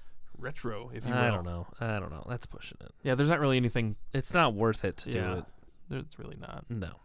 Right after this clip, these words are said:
Speaker 2: But anyways, yes.
Speaker 1: But we could.
Speaker 2: So, no. W-, <laughs> weekly,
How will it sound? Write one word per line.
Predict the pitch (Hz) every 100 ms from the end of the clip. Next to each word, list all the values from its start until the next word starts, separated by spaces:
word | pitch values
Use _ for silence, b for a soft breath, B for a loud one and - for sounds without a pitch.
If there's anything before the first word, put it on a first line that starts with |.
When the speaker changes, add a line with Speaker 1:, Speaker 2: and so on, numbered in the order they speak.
| - B B B B B -
Speaker 2:
But | 202
anyways, | 160 147 131
yes. | 139
Speaker 1:
But |
we | 170
could. | - 160 139 110 -
Speaker 2:
So, | - - 143
no. | 131 113 90 B B -
W-, | 139 135 143
<laughs> |
weekly, | 156 180 156 147 139 135